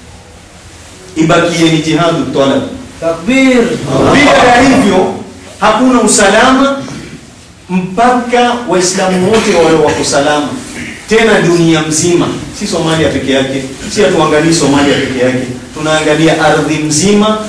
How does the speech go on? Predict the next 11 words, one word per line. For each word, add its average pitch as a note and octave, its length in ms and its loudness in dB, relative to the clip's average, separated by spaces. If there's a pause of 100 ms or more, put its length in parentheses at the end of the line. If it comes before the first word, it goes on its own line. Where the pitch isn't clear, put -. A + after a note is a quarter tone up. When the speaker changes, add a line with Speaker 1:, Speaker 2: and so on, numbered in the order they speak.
(180)
Speaker 1:
Kule F3 200 2
Waislamu D3 540 0
wanateswa C#3 500 -2
na C3 100 -2
makafiri, C3 600 0 (320)
lazima D#3+ 400 0
wapate B2+ 320 -4
salama, G3 600 -2 (560)
ndio C#3 240 0
sisi F3 360 -2
naye C#3+ 320 0